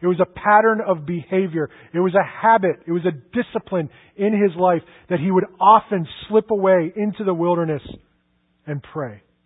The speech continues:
For us, you know, we try to think about that and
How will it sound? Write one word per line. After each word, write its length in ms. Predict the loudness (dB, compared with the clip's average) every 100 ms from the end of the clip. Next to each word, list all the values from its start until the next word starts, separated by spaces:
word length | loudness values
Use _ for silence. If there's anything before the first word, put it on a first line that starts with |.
| _ _ _ _ _ _ _ _ _ _ _ _ _ _ _ _
For 100 | 2
us, 180 | 4 4 0 -10 -10
you 120 | -2
know, 200 | 0 0
we 140 | -2
try 240 | -4 0 0
to 60 | 0
think 180 | -6 -6
about 280 | -4 -4 -2
that 200 | -2
and 100 | -2